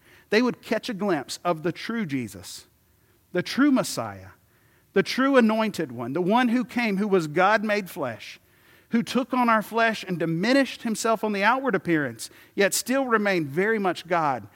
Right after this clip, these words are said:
walking among them. And all of the glory of God was shining from Jesus. It wasn't on him. It wasn't a flashlight that anybody pointed towards him. It wasn't special effects happening in the corner. It was Jesus radiating.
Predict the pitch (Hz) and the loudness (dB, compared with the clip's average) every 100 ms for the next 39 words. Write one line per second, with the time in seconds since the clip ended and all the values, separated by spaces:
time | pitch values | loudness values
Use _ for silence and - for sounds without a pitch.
0 | - - 165 190 - 143 113 - 147 151 | -20 -4 0 0 -2 -8 -8 -8 -2 0
1 | 143 120 104 _ _ _ _ _ _ _ | 0 -2 -8 _ _ _ _ _ _ _
2 | 185 196 - _ 220 277 302 254 208 247 | -2 -2 -6 _ 4 6 6 2 0 2
3 | 254 240 190 220 214 208 185 - 233 247 | 4 4 2 0 0 0 -2 -2 2 4
4 | 247 180 165 160 - 262 247 208 262 196 | 4 4 2 0 2 6 6 6 4 2
5 | 127 - - - _ _ _ _ 202 240 | -2 -10 -16 -20 _ _ _ _ 2 6
6 | 269 247 - 196 233 254 277 285 285 196 | 6 4 2 2 6 6 6 6 2 2
7 | 196 190 180 151 214 226 - 233 233 208 | 2 2 2 0 0 0 2 2 2 2
8 | 190 226 208 190 - 220 247 233 240 254 | 0 0 0 -2 -2 -2 0 0 0 -2
9 | 220 262 262 - - - 233 233 220 - | 0 2 4 2 -2 2 4 4 2 -2
10 | 233 220 214 - 226 - 220 202 214 220 | -2 -2 -2 0 0 2 2 2 0 -2
11 | 190 165 240 240 247 269 240 233 180 156 | -2 -4 -2 0 0 -4 -2 0 0 0
12 | 254 285 165 120 - - - _ 165 185 | 2 2 0 -8 -12 -16 -20 _ -2 0
13 | 269 247 180 131 117 107 | 2 0 -2 -4 -8 -12